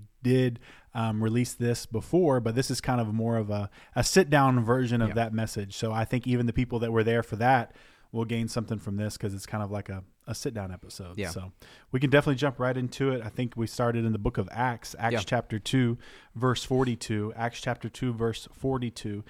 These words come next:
Speaker 1: It says, "And they continued steadfastly in the po-, apostles' doctrine and fellowship and the breaking of bread and in prayers.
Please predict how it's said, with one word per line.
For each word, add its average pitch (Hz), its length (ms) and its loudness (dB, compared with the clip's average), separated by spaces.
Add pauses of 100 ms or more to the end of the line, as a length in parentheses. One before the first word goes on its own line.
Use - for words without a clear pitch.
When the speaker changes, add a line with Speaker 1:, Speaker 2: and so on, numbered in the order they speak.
(240)
Speaker 1:
It 120 140 -2
says, 139 220 4
"And 135 200 2
they 143 100 4
continued 185 800 0
steadfastly 143 920 -2
in 120 100 0
the 120 60 0
po-, - 400 4
apostles' 127 600 -2
doctrine 117 440 -2
and 110 160 -4
fellowship 170 640 6
and 117 120 4
the 110 60 4
breaking 131 420 2
of 156 160 -4
bread 117 300 2
and 110 180 -2
in 107 100 -2
prayers. 101 600 2